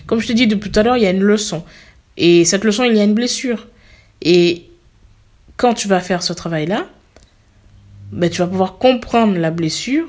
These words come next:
et la leçon derrière. Et une fois que t'as compris la leçon, tu n'as plus du tout le même comportement. Et si t'as plus du tout le même comportement et que t'as pas la même mentalité, ben, tu vas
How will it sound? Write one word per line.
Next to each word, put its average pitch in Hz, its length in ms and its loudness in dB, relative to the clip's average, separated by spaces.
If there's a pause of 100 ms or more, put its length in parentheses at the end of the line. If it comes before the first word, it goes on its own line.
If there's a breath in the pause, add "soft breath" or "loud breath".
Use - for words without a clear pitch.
(260)
et 180 100 -2
la 160 140 2
leçon 240 520 0 (160)
derrière. 202 500 -4 (460 loud breath)
Et 185 60 0
une 202 80 4
fois 294 120 4
que 285 80 -4
t'as 233 120 -4
compris 240 400 -2
la 190 100 2
leçon, 202 420 -4 (760 loud breath)
tu 247 160 0
n'as 226 140 6
plus 285 260 0
du 226 160 0
tout 277 80 4
le 277 80 6
même 220 160 2
comportement. 214 640 -2 (100)
Et - 60 -10
si 269 120 -2
t'as 247 120 6
plus 262 220 -2
du 208 100 0
tout 233 100 -2
le 214 80 4
même 202 140 2
comportement 190 520 0
et 185 140 0
que 175 100 -4
t'as 160 160 -2
pas 185 200 0
la 175 80 2
même 170 180 0
mentalité, 160 600 -2 (380 loud breath)
ben, 151 140 -4
tu 156 160 -8
vas 160 340 -2